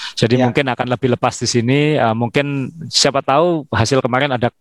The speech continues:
Speaker 1: sesuatu yang bikin klik dengan para engineer-nya di Aston Martin. Kan nggak gampang,
Speaker 2: Ya.
Speaker 1: Mas Dewo. Saya kalau jadi pembalap F one, saya gabung
Speaker 2: Ya.
Speaker 1: ke, ke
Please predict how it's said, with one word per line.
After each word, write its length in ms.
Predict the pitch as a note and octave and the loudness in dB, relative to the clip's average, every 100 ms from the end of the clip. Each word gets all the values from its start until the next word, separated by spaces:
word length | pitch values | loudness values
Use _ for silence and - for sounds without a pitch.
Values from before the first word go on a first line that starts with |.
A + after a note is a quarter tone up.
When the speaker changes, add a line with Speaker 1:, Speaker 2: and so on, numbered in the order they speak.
| - | -4
Speaker 1:
sesuatu 480 | - A#2+ B2 C3+ | -2 2 0 2
yang 80 | B2+ | 0
bikin 240 | A2+ C3 A2 | 0 0 0
klik 320 | - E3 _ A2 | 0 -2 _ -2
dengan 480 | A#2 A#2 A2+ G#2+ B2 - - - - | 2 2 -2 -6 -10 -10 -10 -8 -6
para 240 | - A#2+ A#2 | -2 0 0
engineer-nya 720 | A#2 A#2 A#2 A#2+ A#2 B2 A#2 | 0 0 2 2 2 0 2
di 560 | A2+ A2 G#2+ G2+ G#2 | 2 2 2 2 0
Aston 320 | A#2 A2+ C3 A2+ | 0 -2 0 -2
Martin. 320 | G#2 - C#3+ | -2 0 0
Kan 80 | F#3+ | 0
nggak 160 | D3 | 0
gampang, 220 | B2+ C#3 D#3 | 0 0 0
Speaker 2:
Ya. 40 | |
Speaker 1:
Mas 80 | B2 | 0
Dewo. 160 | B2 A2 - - - | -2 -4 -8 -12 0
Saya 240 | D3+ E3 | 2 2
kalau 160 | F3 D3+ | 2 0
jadi 160 | B2 C#3 | 0 -2
pembalap 320 | C3 B2+ B2+ | 0 2 2
F 140 | C#3 | 0
one, 320 | A2 G#2 G2+ G#2 | 0 -2 -2 0
saya 160 | B2+ | 0
gabung 400 | C3 B2 A#2 A#2+ | 2 0 0 0
Speaker 2:
Ya. 240 | A#2+ A2 G#2 | 2 2 0
Speaker 1:
ke, 80 | |
ke 100 | - | -2